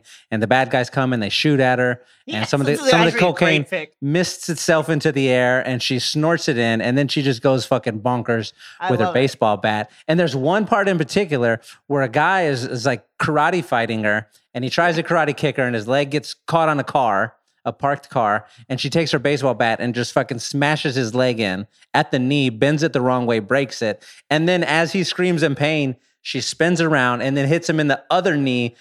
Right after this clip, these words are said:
Speaker 1: with a baseball bat and breaks that leg too. It's super fucking gnarly, super gnarly.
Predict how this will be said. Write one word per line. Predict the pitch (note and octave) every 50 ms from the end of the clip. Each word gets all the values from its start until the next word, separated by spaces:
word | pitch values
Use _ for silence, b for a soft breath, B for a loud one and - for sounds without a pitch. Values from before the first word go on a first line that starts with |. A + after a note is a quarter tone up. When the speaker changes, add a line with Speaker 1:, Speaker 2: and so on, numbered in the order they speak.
| b b b
Speaker 1:
with | C#3 C#3 C3+
a | B2+
baseball | A2+ C3+ C3+ B2+ C#3 C3+
bat | A2 C3 B2+ C3 C#3
and | C#3 C#3 B2
breaks | D3 C#3+ C#3+ C3 A#2 -
that | - - D3+ D3+ D3 D#3+
leg | D3 C#3 C#3 C3 A2+
too. | - - D#3+ D3+ C3 A#2 - B B B B -
It's | F3+ F#3+ - -
super | - - - F#3+ G#3+ A3 G#3+ G#3+ F#3+ E3
fucking | C#3+ - D#3+ E3 D#3 - D#3+ C#3 D3 D3
gnarly, | D3 C#3+ C#3+ C3+ B2+ A#2+ A2+ G#2+ G2+ - b b b b b
super | - - - - - A#3 C4+ C#4 - C#4 - G#3+ G#3 G3
gnarly. | F#3+ F3 E3 D3 C3+ B2 A2+ A2+ A2+ A2 G#2+